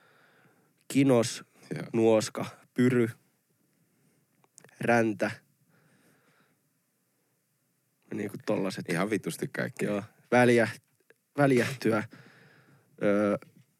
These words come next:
Speaker 1: Parahultainen. Mä en edes tiedä, mitä vittu tuo tarkoittaa.
Speaker 2: No mikä? Se kuulostaa ihan niinku joku koputtaisi koko ajan oveen. Mä en tiedä, mitä
Speaker 1: Se on, kato, kun se
Speaker 2: tarkoittaa.
Speaker 1: kunnolla kiinni.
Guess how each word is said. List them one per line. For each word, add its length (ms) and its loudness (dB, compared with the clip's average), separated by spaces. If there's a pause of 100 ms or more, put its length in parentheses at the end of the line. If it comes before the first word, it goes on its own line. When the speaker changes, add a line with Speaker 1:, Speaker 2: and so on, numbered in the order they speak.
(760)
Speaker 1:
Parahultainen. 840 2
Mä 80 -2
en 100 -2
edes 120 -4
tiedä, 200 0
mitä 340 -4
vittu 260 -10
tuo 140 -2
tarkoittaa. 760 -6 (1080)
Speaker 2:
No 60 -20 (100)
mikä? 180 -20 (1600)
Se 60 -20
kuulostaa 380 0
ihan 140 0
niinku 140 0
joku 140 -2
koputtaisi 500 -4
koko 200 -6
ajan 140 -6
oveen. 260 -8
Mä 80 -20
en 60 -20
tiedä, 180 -20
mitä 180 -20
Speaker 1:
Se 140 -12
on, 140 -4
kato, 180 -6
kun 100 -14
se 80 -12
Speaker 2:
tarkoittaa. 280 -4
Speaker 1:
kunnolla 240 -6
kiinni. 300 -6